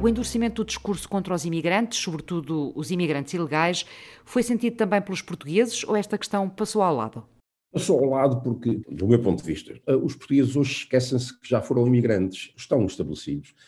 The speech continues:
Speaker 2: têm u-, uma América diferente que permite que eles sejam, vivam à portuguesa,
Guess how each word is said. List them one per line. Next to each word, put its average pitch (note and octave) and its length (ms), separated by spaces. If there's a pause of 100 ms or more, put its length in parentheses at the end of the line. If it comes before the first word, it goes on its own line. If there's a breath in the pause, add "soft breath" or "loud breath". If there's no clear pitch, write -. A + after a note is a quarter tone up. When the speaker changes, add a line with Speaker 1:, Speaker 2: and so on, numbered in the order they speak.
(140 soft breath)
Speaker 2:
têm B2+ 240
u-, G#2 220
uma F#2+ 240
América F#2+ 340
diferente E2+ 460
que - 80
permite A#2+ 340
que - 80
eles - 160
sejam, E2+ 440
vivam F2 260
à E2 80
portuguesa, D#2+ 720